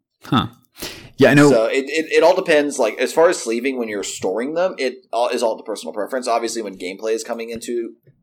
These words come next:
Speaker 2: is coming into the equation, uh, if you're playing with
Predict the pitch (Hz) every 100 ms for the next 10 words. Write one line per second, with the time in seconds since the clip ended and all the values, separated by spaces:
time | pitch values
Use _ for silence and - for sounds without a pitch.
0 | - - 107 104 113 113 110 113 110 -
1 | 113 113 117 - _ _ _ _ 98 98
2 | 101 117 - 110 110 110 107 107 104